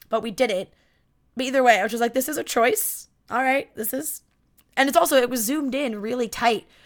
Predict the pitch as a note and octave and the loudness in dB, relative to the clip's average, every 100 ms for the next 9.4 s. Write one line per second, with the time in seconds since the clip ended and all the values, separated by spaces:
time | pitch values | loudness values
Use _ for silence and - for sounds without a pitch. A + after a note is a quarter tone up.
0 | - - - C4 C4+ A3 G#3+ C#4 A3 G#3 | -16 0 6 6 4 2 0 0 -4 -4
1 | G#3+ G3 - - G#3 A3 C4 C4+ D#4 - | -4 -4 -4 -2 -2 0 0 0 -4 -8
2 | _ _ - A#3 A#3+ B3 - A3 A#3+ - | _ _ -4 0 2 2 4 4 4 2
3 | G#3+ G#3+ G#3 G#3 A3 G#3+ G#3+ F#3+ - E3 | -4 -4 -6 -2 0 0 -2 -8 -8 -8
4 | F#2+ - - _ _ _ _ _ - A3 | -8 -10 -12 _ _ _ _ _ -2 0
5 | A3+ A#3 B3 A3+ B3+ A#3+ A#3 A3+ G3 - | 2 0 -6 0 2 4 2 0 -4 -8
6 | G3 G#3 - - - _ _ _ _ G3 | -12 -10 -10 -10 -14 _ _ _ _ -6
7 | F#3 - F2 - G2 G2+ - - - - | -6 -10 -12 -14 -16 -18 -20 -20 -20 -20
8 | _ _ _ _ _ _ _ _ A3+ A3+ | _ _ _ _ _ _ _ _ -4 0
9 | A3+ A3 A3 | 0 0 -6